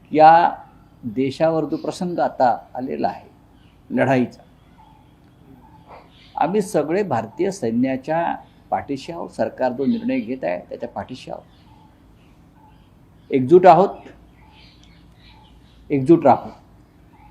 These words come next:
काही सूचना केल्या काही लोकांनी,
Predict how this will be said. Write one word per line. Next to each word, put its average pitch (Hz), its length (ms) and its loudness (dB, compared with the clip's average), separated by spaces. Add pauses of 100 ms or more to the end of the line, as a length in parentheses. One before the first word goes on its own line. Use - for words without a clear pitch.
(1300)
काही 185 160 6
सूचना 170 460 4 (640)
केल्या 147 220 0
काही 101 240 -10
लोकांनी, - 560 -18